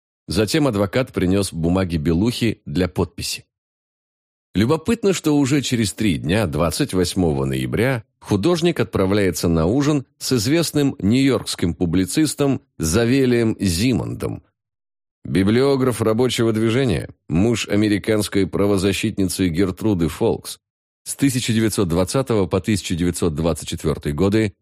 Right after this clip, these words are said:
Зимонд путешествовал по Европе и Азии в качестве спецкора «Нью-Йорк Таймс», «The New York Evening Post» и других видных изданий. В тысяча девятьсот двадцать втором году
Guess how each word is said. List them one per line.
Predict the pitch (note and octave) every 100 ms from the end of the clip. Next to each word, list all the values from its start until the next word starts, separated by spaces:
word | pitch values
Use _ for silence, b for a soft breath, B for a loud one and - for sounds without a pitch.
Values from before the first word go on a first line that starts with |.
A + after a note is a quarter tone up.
| _
Зимонд | C2+ C2+ E2+ C#3+ D3 D3
путешествовал | - A#2+ A#2 A2 A2 - G2+ F#2+ E2+
по | -
Европе | E2 D#2+ F#2+ A2 -
и | C#2
Азии | D#2 A#2+ A#2+ B2+ C3 - _
в | -
качестве | - D#3 D3+ - C3+
спецкора | B2 - A2+ - A2+ A#2+ A2
«Нью-Йорк | G2 G#2 G#2 G2+ F#2 -
Таймс», | G#2+ C2+ G1+ - _ _ _ _ -
«The | F#2
New | G#2 G#2
York | G#2 F2 - -
Evening | F#2 D#2 D#2 C#2+
Post» | A2+ C#3+ - - _
и | - D#3
других | D3 B2 C3+ A#2 -
видных | F#2 D2 D#2 -
изданий. | E2+ C2+ B1 A1 G1+ - _ _ _ _ _ _ _
В | -
тысяча | D3 D3+ -
девятьсот | D3 D3 C#3+ D#3+ C#3
двадцать | A#2+ B2+ A#2+
втором | - G#2+ G#2+ G2
году | E2+ F2 C3+ D#3